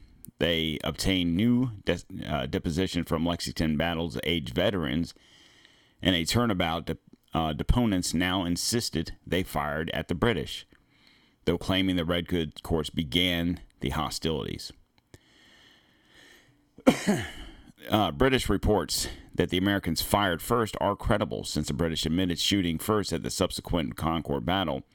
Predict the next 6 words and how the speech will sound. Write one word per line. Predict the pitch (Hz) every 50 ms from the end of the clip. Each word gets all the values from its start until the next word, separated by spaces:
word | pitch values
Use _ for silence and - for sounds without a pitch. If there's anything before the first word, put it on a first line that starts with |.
| _ _ _ _ _ _ _ -
Why | - 80 85 87
lie | 87 85 80 76 73 76 76
about | 76 76 80 78 80 82
Lexington? | 90 95 92 - - 57 - - 57 50 50 - - _ _ _ _ - - _ _ _ - - - - - - - _ _ _ -
Redcoats | - 92 98 101 - - 104 92 90 85 -
said | - - 104 92 90 90 87 82 82